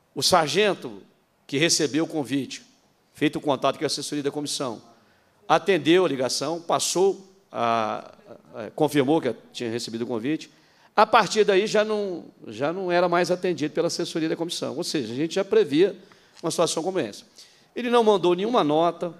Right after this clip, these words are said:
nenhum ofício, não justificou, não chegou nenhuma informação por parte do governo, não chegou por parte de ninguém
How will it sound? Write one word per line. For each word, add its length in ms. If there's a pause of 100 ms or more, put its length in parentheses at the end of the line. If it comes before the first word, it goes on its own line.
(180)
nenhum 220
ofício, 680 (560)
não 320
justificou, 680
não 100
chegou 340
nenhuma 380
informação 640
por 140
parte 260
do 80
governo, 480 (720)
não 120
chegou 260
por 100
parte 260
de 40
ninguém 540